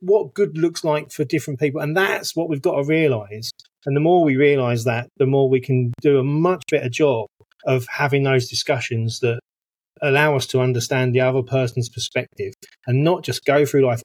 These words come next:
on that hamster wheel thinking that our blinkered view of the world based on our limited, you know, level of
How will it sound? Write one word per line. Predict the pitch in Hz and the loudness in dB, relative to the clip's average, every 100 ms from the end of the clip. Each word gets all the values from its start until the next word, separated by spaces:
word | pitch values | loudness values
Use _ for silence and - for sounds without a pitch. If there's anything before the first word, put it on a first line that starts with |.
| - | -2
on | 170 185 | 2 2
that | 180 - | 0 -4
hamster | 143 135 - 110 | -6 -6 -6 -6
wheel | 107 107 | -6 -8
thinking | - 139 123 127 | -4 -2 0 0
that | 127 - | -2 0
our | 170 165 | 0 0
blinkered | 127 156 147 135 120 | 0 0 0 -2 -2
view | 147 156 | 2 2
of | 131 | 2
the | 120 | 0
world | 113 101 101 117 - - _ | 0 -4 -6 -12 -20 -20 _
based | 143 135 | 0 2
on | 147 | 0
our | 135 135 139 | 0 0 0
limited, | 160 175 156 139 120 - - | 2 2 2 -2 -2 -12 -4
you | 147 | -2
know, | 123 127 151 | 0 0 2
level | 151 135 | 2 2
of | 135 | 0